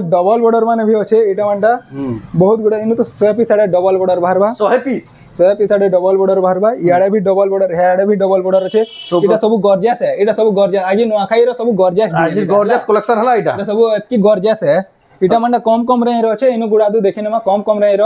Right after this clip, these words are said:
Speaker 2: ହୁଁ, ସବୁ ପ୍ରକାର ଦେଖିବେ। ଯ-,
Speaker 1: ସବୁ
Speaker 2: ବିନା
Speaker 1: କଲେକ୍ସନ।
Speaker 2: ଡେରି କରି ଷ୍ଟାର୍ଟ କରମା,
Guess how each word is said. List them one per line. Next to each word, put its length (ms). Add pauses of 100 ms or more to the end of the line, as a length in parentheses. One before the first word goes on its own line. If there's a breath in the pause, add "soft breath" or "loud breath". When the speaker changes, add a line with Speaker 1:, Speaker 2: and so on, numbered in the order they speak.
(220)
Speaker 2:
ହୁଁ, 160 (560)
ସବୁ 160
ପ୍ରକାର 320
ଦେଖିବେ। 240
ଯ-, 200 (120)
Speaker 1:
ସବୁ 160
Speaker 2:
ବିନା 120
Speaker 1:
କଲେକ୍ସନ। 140
Speaker 2:
ଡେରି 140
କରି 100
ଷ୍ଟାର୍ଟ 300
କରମା, 160